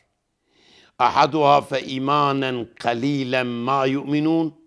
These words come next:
ve ma mezide demişler. Siz dedim ya,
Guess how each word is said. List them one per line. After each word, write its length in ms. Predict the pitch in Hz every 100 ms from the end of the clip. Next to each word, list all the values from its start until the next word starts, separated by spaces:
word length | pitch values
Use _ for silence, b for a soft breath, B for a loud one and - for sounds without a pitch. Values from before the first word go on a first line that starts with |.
| _ _ _ _ _ _ _ _ _ _ _
ve 160 | - 117
ma 220 | 127 151
mezide 920 | 139 120 117 104 131 131 110 113 107
demişler. 460 | 95 87 78 - - _ _ _ _ _ _ _ _ _ _ _ _
Siz 200 | - 110
dedim 140 | 147 165
ya, 240 | 110 -